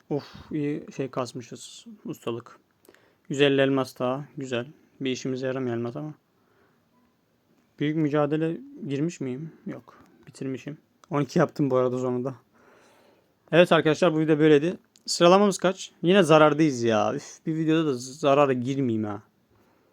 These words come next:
Oo, ilk otuz yedi. Güzel, tamam. Ben videodan sonra inşallah bugün ilk ona gireceğiz herhalde yedi bin yaparsak.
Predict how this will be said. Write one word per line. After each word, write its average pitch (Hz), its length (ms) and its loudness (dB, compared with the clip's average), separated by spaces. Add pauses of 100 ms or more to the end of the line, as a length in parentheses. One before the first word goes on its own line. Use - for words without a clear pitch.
(1500)
Oo, 135 320 2
ilk 147 220 -2
otuz 139 280 -2
yedi. 127 280 0 (240)
Güzel, 170 380 2 (100)
tamam. 135 320 -2 (1300)
Ben 135 200 4
videodan 135 260 2
sonra 135 420 -4 (880)
inşallah 147 440 4
bugün 147 320 -2 (280)
ilk 139 240 -6
ona 139 180 -2
gireceğiz 147 420 4
herhalde 123 320 6
yedi 120 160 0
bin 120 60 2
yaparsak. 123 640 -4